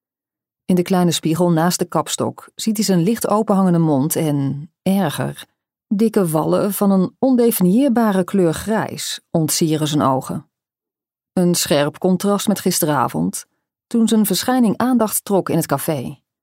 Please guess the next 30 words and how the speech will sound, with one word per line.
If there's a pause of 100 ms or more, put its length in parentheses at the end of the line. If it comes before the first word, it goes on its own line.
(640)
Van
één
jonge
dame
in
het
bijzonder. (920)
Een
dame
die
nu (100)
kakelende
woorden
tot
hem
richt
vanuit
de
keuken
achter
de
galerie. (920)
Hij
vangt
iets
op
over
croissantjes
en
calorieën.